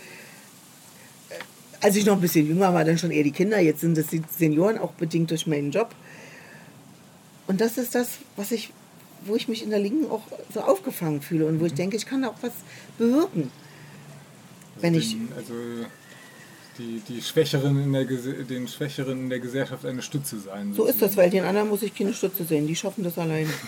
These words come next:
Speaker 2: Oh, nee.
Speaker 1: <laughs>
Speaker 2: Äh,
Speaker 1: Nee,
Speaker 2: äh,
Speaker 1: schon den Schwächeren. Ja, ja.
Speaker 2: wir, ich, ähm, muss gerade überlegen, wir hatten das bis jetzt, äh,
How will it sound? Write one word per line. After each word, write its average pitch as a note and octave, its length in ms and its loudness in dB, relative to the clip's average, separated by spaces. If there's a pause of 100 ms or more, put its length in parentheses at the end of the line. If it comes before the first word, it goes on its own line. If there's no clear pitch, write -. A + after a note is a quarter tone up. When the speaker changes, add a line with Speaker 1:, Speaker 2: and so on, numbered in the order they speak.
(2500)
Speaker 2:
Oh, - 40 0
nee. D3 400 2
Speaker 1:
<laughs> - 440 0 (1300)
Speaker 2:
Äh, C3 160 0
Speaker 1:
Nee, B3+ 120 8
Speaker 2:
äh, A#3 40 6
Speaker 1:
schon B3 300 8
den G3+ 180 4
Schwächeren. C#3 580 0 (720)
Ja, F3+ 140 0
ja. B2+ 200 -2 (800)
Speaker 2:
wir, C#3 380 -4
ich, C#3 220 -10
ähm, C3+ 500 -6 (800)
muss C#3 120 -12
gerade C#3+ 200 -4
überlegen, C#3+ 500 -2
wir D#3+ 80 0
hatten D#3+ 180 -4
das D#3 140 -6
bis - 180 -14
jetzt, D#3+ 260 -8
äh, E3 100 -10